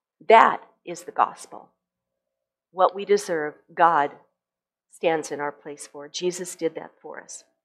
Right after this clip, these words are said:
But the rest of the story is the forgiven man is freed.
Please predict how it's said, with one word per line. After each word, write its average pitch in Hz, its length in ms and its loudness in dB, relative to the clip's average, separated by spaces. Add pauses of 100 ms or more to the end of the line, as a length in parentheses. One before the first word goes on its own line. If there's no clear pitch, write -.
(2250)
But 220 140 10
the 233 80 12
rest 311 300 10
of 262 80 8
the 240 80 12
story 220 520 8
is 226 180 8
the 220 80 8
forgiven 254 500 6
man 185 240 6
is 208 180 0
freed. 285 460 -2